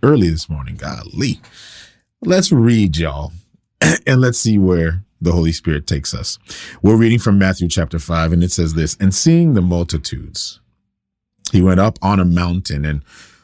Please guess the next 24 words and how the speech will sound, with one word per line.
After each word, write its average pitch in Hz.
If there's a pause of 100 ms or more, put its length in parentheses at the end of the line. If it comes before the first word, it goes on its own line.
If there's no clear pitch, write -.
(100)
when 90
he 90
was 90
seated, 98 (480)
his 90
disciples 85
came 85
to 82
him. 78
Then 92
he 92
opened 90
his 80
mouth 82
and 82
taught -
them, 76 (140)
saying, - (1400)
'Blessed 90
are 85
the 82
poor 80
in 80
spirit, -